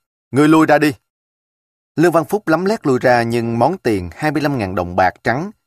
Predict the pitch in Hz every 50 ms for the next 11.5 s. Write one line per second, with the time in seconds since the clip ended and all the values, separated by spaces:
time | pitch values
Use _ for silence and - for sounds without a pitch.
0 | _ - 104 113 98 90 92 98 - - 147 170 - - 98 90 90 90 117 127
1 | 147 170 277 _ _ _ _ _ _ _ _ _ _ _ _ _ - 180 208 -
2 | 165 143 120 113 110 104 104 117 135 143 123 131 123 117 - 120 139 156 - -
3 | 147 156 185 170 127 98 87 90 87 90 101 95 85 - _ _ _ _ _ -
4 | 95 113 104 101 - 127 117 110 107 113 135 165 170 127 120 113 110 104 101 101
5 | 98 98 - - 104 101 101 95 85 - - 104 98 95 - - 92 104 101 101
6 | 98 92 87 87 82 - _ _ _ _ _ _ - 113 117 113 110 107 104 131
7 | 147 151 143 147 139 143 143 123 - 185 - - - 110 110 - 110 113 101 95
8 | - 110 104 117 135 - _ _ _ _ _ _ _ _ _ _ _ _ _ _
9 | _ _ - - 240 - 147 131 113 104 95 98 120 135 143 135 120 139 123 98
10 | 107 107 95 90 87 - _ _ _ - 165 214 - - 135 113 110 110 101 101
11 | 98 - - 120 135 170 208 220 139 120